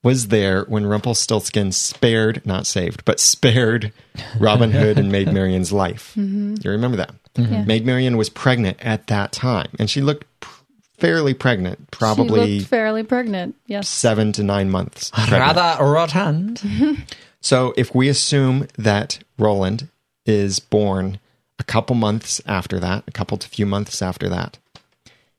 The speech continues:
Speaker 1: and he's four years now in present-day fairy tale land, the curse has been broken for one, maybe two years. Depends on how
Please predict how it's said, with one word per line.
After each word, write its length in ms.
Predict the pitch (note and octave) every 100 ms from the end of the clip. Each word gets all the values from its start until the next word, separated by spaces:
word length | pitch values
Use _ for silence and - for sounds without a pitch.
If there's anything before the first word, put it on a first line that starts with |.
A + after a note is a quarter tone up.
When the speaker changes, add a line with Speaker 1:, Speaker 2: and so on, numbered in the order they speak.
| _
Speaker 1:
and 140 | A2 A2
he's 200 | A2+ -
four 360 | - B2+ D3
years 400 | C#3+ B2 A#2 F#2+
now 460 | A2+ B2+ A2 F2+ F2
in 140 | G#2
present-day 480 | G2 A2+ A2 G2+ G#2+
fairy 280 | - G#2+ G2+
tale 240 | G#2 F#2
land, 320 | F2+ F2+ F#2+ - - _
the 80 | -
curse 380 | - D3 F3+ -
has 200 | C3 A#2
been 280 | A#2+ A2
broken 480 | F#2 G#2+ B2 - G#2
for 580 | - G#2+ G#2+ G2+ G2 G2
one, 720 | F#2 F#2 G2 G#2 A2 A2 G#2+
maybe 240 | G#2 A2 A2+
two 200 | - C#3
years. 400 | C#3+ D#3+ F3+ -
Depends 320 | - E3+ F3+
on 100 | D#3
how 400 | C3+ C#3 B2+ A#2+